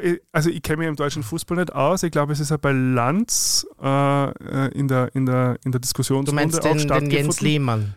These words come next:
Speaker 1: Genau, also
Speaker 2: Ehemaliger Arsenal-Goalkeeper übrigens.
Speaker 1: Okay.
Speaker 2: Also, äh, dear to my heart, an und
Speaker 1: Kenn
Speaker 2: für
Speaker 1: ich
Speaker 2: sich aber ein
Speaker 1: mich nicht
Speaker 2: richtiger
Speaker 1: aus.
Speaker 2: Sautrottel, ja.
Speaker 1: <laughs> Okay.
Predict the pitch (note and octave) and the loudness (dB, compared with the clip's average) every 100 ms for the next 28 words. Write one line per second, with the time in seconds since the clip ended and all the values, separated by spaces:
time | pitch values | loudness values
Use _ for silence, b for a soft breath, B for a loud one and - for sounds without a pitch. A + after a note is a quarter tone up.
0 | - D3 D3+ D3 D3+ D#3+ D#3 D3+ D3 C#3 | 0 0 2 0 2 2 2 0 2 2
1 | D3+ C3+ A#2+ A2+ A#2+ B2 - B2 C#3 C#3 | 2 0 -2 0 0 0 0 -4 -2 -2
2 | A2+ G#2+ A2+ C#3 B2 A2 A#2+ A#2 A2+ B2 | 0 2 2 2 2 2 0 2 2 -2
3 | A2 - D3 D#3 - C#3 B2+ A2+ D#3+ D3+ | -6 -2 0 0 0 0 2 2 2 0
4 | C3 B2 B2+ B2 C#3+ C3+ B2 C3 B2 D3+ | 0 0 0 0 0 0 0 0 0 -2
5 | C#3 B2+ - A2+ - A2 A2+ D3 A2 A2 | -2 -2 -2 -2 0 0 2 0 -2 0
6 | A2+ B2+ - | 0 0 -4